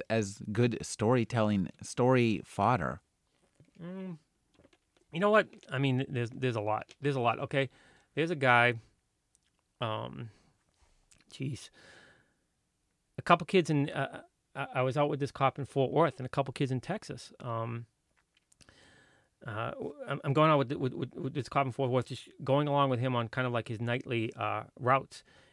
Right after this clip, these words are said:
Speaker 2: And they roll up to a homicide, and, um, you go in there, and, uh, one boy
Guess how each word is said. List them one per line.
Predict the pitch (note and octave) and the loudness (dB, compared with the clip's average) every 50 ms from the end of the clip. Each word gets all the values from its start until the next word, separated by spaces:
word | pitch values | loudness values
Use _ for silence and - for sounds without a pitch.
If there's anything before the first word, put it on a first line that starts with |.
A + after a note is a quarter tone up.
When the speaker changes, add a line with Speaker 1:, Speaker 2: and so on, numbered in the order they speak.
| _ _ - | _ _ -8
Speaker 2:
And | F3 C3 A#2+ A2+ A#2 B2 - - _ _ _ _ _ - | -6 -4 -4 -4 -4 -6 -10 -12 _ _ _ _ _ -6
they | B2+ A#2+ | -4 0
roll | A#2+ B2+ C3+ C3+ | 2 4 4 4
up | C3+ - | 2 2
to | - C3 | -2 -4
a | A#2 | -2
homicide, | G#2 C#3 F3 G#3+ G3+ - - A#2+ G#2+ G#2+ A2 A#2 B2 - - - | 0 0 0 0 -2 -6 -4 -4 -2 -2 -4 -6 -8 -12 -12 -12
and, | B2+ A#2 A2+ A#2 A#2 A2+ A#2 | -10 -8 -8 -8 -6 -4 -4
um, | A#2 A2+ A2+ A#2 A#2+ | -4 -2 -4 -4 -6
you | A2 | -6
go | A2+ A#2+ A#2+ B2+ | -4 -2 -2 -2
in | F3 G#3+ G#3+ | -2 -2 -2
there, | D#3+ B2+ A#2+ A#2 A#2+ - - | -2 0 0 -2 -2 -4 -6
and, | - A#2 A#2 A#2+ A2+ A#2+ | -8 -6 -6 -4 -2 0
uh, | A2+ A2+ A2 A2+ B2 - _ _ _ _ _ _ _ _ _ _ _ _ _ _ _ _ _ _ _ _ _ _ _ _ | 0 0 0 -2 -4 -10 _ _ _ _ _ _ _ _ _ _ _ _ _ _ _ _ _ _ _ _ _ _ _ _
one | - A#2 C3+ F3 G#3+ G#3 | -2 2 2 4 4 2
boy | D#3+ D3+ C3+ C3+ B2+ C3 C3 C3+ C3 - | 2 2 4 4 4 4 2 0 -2 -4